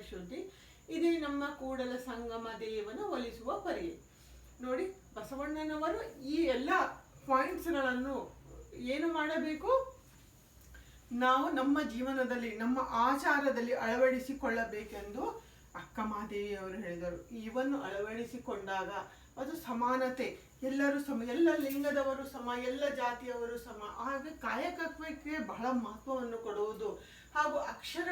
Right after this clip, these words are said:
ಕ್ರಾಂತಿಯನ್ನು, ಅಕ್ಷರ ಕ್ರಾಂತಿಗಾಗಿ ಬಸವಣ್ಣನವರು ಹೋರಾಡಿದರು. ನೋಡಿ, ಈ ರೀತಿಯಾಗಿ ಸಮಾಜ ಕಲ್ಯಾಣ ಮುಖ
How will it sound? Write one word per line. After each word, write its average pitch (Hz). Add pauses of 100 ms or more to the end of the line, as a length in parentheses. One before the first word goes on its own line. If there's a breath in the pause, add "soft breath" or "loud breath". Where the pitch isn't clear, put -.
ಕ್ರಾಂತಿಯನ್ನು, 269 (500 loud breath)
ಅಕ್ಷರ 370
ಕ್ರಾಂತಿಗಾಗಿ 330
ಬಸವಣ್ಣನವರು 247
ಹೋರಾಡಿದರು. 202
ನೋಡಿ, 226
ಈ 208
ರೀತಿಯಾಗಿ 247
ಸಮಾಜ 254 (100)
ಕಲ್ಯಾಣ 262
ಮುಖ 254